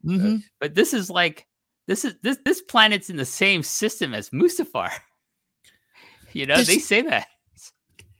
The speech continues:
Speaker 2: there's two of 'em there, and they're just like, "All right," uh, you know, looking very grumpy as they walk past in the background. Now, you would like to think,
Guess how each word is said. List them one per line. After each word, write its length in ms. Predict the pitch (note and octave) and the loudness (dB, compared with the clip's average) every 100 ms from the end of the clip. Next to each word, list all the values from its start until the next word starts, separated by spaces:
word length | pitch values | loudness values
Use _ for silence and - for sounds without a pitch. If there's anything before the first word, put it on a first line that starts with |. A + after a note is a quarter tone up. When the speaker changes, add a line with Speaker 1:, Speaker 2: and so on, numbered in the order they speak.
| _ | _
Speaker 2:
there's 280 | C4 A#3 - | 2 4 2
two 360 | - D4+ D#4 G#3 | 2 4 6 6
of 160 | A#2+ | 4
'em 220 | A2 E2+ D#2+ | 0 -2 -4
there, 440 | C#3+ A3+ G#3 A#2 - - - _ _ _ _ | 2 4 4 0 -10 -20 -20 _ _ _ _
and 220 | D3 D3+ | 2 4
they're 140 | F3 E3+ | 4 2
just 220 | D3 - | 2 0
like, 100 | A#2 | 0
"All 80 | F#2 | -2
right," 240 | F#2 F#2 - - | -2 -4 -6 -10
uh, 160 | F#2+ F#2 - | -10 -10 -6
you 100 | C#3+ | -4
know, 180 | F#2+ G2 _ _ _ | -4 -6 _ _ _
looking 340 | C#3 D#3 D3+ C3+ | -6 -4 -2 2
very 200 | F#3+ D#3 | 4 4
grumpy 560 | C#3 E3+ E3 - G#2+ _ | 2 2 0 -4 -10 _
as 180 | F3+ F3 | -8 -6
they 140 | F#3 F3 | -6 -6
walk 420 | D3+ F3 E3+ - | -6 -8 -8 -12
past 380 | E3 E3 C#3+ D3 | -12 -10 -12 -12
in 100 | C3+ | -12
the 60 | |
background. 720 | C#3 D#3 - F#2 D2 A1 - - _ _ - | -10 -10 -10 -16 -18 _ -20 -20 _ _ -6
Now, 160 | C3+ | 0
you 220 | D3 D3 D#3+ | 0 0 -2
would 140 | D3 | -4
like 420 | D#3 E3 F3 D3+ - | -4 -2 -2 -4 -8
to 100 | C3+ | -8
think, 500 | - F#2+ C#2 _ | -10 -10 -12 _